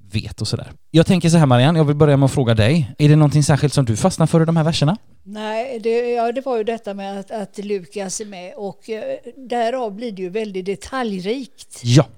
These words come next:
Speaker 2: beskrivet, hela den här resan.
Speaker 1: Absolut, ja.
Speaker 2: Ja, det är vad jag tänker på i första hand. Eh, sen, eh,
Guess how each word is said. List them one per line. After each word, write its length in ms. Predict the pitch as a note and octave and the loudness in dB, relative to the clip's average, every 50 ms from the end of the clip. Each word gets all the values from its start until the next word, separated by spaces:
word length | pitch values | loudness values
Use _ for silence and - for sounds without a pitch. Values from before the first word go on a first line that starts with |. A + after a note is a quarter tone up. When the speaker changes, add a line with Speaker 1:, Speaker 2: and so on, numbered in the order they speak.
| - - - - - - | -20 -20 -20 -20 -18 -12
Speaker 2:
beskrivet, 640 | A#3+ A3+ F#3+ - - A3 G3+ F#3 F3+ - G3+ - | -10 -8 -8 -8 -6 -6 -6 -6 -6 -8 -10 -8
hela 200 | - A3+ G#3 F#3 F#3 F#3 | -6 -6 -6 -6 -8 -10
den 160 | F3+ F3+ F3 | -12 -12 -12
här 140 | F3 F3+ F3 | -10 -6 -4
resan. 120 | F#3 - - | -4 -4 -4
Speaker 1:
Absolut, 560 | - - - - C#3 B2+ A#2+ G#2 F2 - - - | -4 -4 2 4 4 6 4 2 0 -4 -6 -2
ja. 180 | B2 A2 B2 C3 - - - | 0 0 0 0 -4 -12 -12
Speaker 2:
Ja, 340 | - G3+ A3+ A3 A3+ C4+ E4 - - _ - | -8 -6 -6 -6 -6 -8 -10 -12 -20 _ -18
det 180 | C#4+ D4 D4+ | -14 -12 -12
är 80 | D4 C#4 C4 | -12 -12 -12
vad 160 | C#4+ C#4 C4 | -10 -10 -8
jag 140 | C4+ C4 B3 | -8 -10 -10
tänker 280 | - C4+ A#3+ G#3 - G#3+ | -10 -10 -10 -10 -12 -14
på 140 | G3+ - A3+ | -14 -12 -12
i 80 | A3 | -12
första 320 | G#3+ - A#3+ G#3+ - - F3+ | -12 -14 -16 -14 -12 -12 -12
hand. 400 | F#3+ F#3+ F#3 F#3+ G#3+ A3+ G#3 F#3+ - - - - | -12 -12 -12 -14 -14 -16 -16 -18 -20 -16 -10 -8
Eh, 60 | C#4 A#3+ | -8 -8
sen, 380 | - - D4 C4+ B3 A#3+ B3 | -6 -6 -6 -4 -4 -6 -6
eh, 60 | B3+ | -4